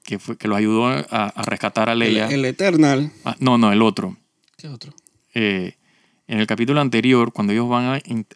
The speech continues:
Speaker 1: invadir o, o a infiltrarse en la fortaleza, ellos le piden ayuda a un tipo que no me acuerdo cómo se llama, un morenito.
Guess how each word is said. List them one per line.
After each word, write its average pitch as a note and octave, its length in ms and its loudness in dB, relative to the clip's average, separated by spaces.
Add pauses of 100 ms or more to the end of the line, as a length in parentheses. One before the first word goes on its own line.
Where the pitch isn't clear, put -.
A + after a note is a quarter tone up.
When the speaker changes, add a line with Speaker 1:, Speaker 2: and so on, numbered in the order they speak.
Speaker 1:
invadir A2+ 720 -2 (260)
o, A2+ 220 -8
o G#2+ 100 -4
a G2+ 40 0
infiltrarse A2+ 640 -4
en A#2 120 -2
la G2 80 -2
fortaleza, G2 720 -6 (920)
ellos G#2 180 -4
le A2 100 -2
piden A2 260 0
ayuda A2 500 0
a G#2+ 180 -8
un G2+ 180 -6
tipo A2 260 -6
que G#2 60 -6
no G2 100 -6
me G2 100 -6
acuerdo G2+ 220 -8
cómo G2+ 160 -6
se F#2+ 100 -12
llama, E2+ 240 -14 (380)
un A2 140 -14
morenito. G2+ 560 -8